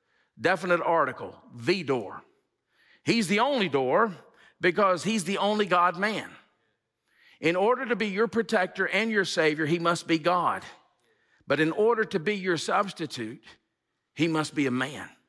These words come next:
He's the only God-man. People have a l-, hard time with this exclusive claims of Jesus. Well, if you're, if you're the God-man, you can make exclusive claims. Uh, he's the only one who, who can protect you from your greatest problem, which is God's wrath.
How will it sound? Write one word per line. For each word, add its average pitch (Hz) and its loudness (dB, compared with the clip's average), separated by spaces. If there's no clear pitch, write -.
He's 147 0
the 156 2
only 147 2
God-man. 120 -4
People 165 2
have 165 2
a 151 -2
l-, 143 -2
hard 190 2
time 190 2
with 143 -2
this 151 -4
exclusive 190 -4
claims 175 0
of 143 -6
Jesus. 135 -6
Well, 165 2
if 156 -10
you're, 269 2
if 147 -4
you're 254 0
the 185 0
God-man, 214 2
you 226 -2
can 196 -4
make 220 -2
exclusive 123 -10
claims. - -16
Uh, 143 0
he's 214 2
the 247 2
only 254 4
one 208 2
who, 196 0
who 214 0
can 202 -2
protect 196 -2
you 220 -6
from 208 -2
your 185 0
greatest 196 0
problem, 165 0
which 170 -2
is 160 -6
God's 175 2
wrath. 175 0